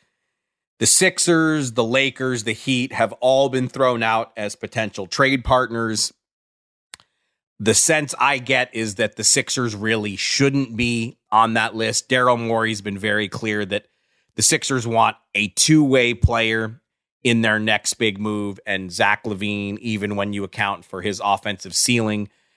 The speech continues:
is not going to be classified as a two-way player. So I really don't think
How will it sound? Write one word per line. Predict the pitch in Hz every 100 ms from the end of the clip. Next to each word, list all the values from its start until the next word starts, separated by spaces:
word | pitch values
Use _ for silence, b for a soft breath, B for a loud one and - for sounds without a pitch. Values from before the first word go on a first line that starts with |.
| _ -
is | 104 98
not | 107 107 101
going | 107 101
to |
be | 98
classified | - 104 98 98 - 98 95 95
as | 107 98
a |
two-way | 85 - 113 104 101
player. | - 101 98 95
So | -
I | 107
really | 113 107 123 123 120
don't | 107 135 117 -
think | 110 101